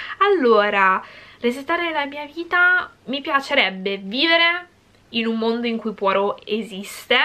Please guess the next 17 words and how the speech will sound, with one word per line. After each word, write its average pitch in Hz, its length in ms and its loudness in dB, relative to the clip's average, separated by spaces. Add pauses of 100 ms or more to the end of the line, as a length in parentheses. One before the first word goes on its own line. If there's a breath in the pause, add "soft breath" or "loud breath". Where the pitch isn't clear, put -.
mi 277 80 -8
piacerebbe 202 460 -4
vivere 190 320 -4
in 190 100 -8
Inghilterra 185 1120 -4
assieme 196 520 -8
a 202 120 -4
Poirot, 202 420 -2
comunque 196 400 -10
conoscerlo, 214 720 -2
essere 202 340 -2
sua 202 140 -12
amica, 208 260 -6
conoscente, 196 520 -8
non 190 100 -8
mi 190 60 -10
interessa. 185 720 -4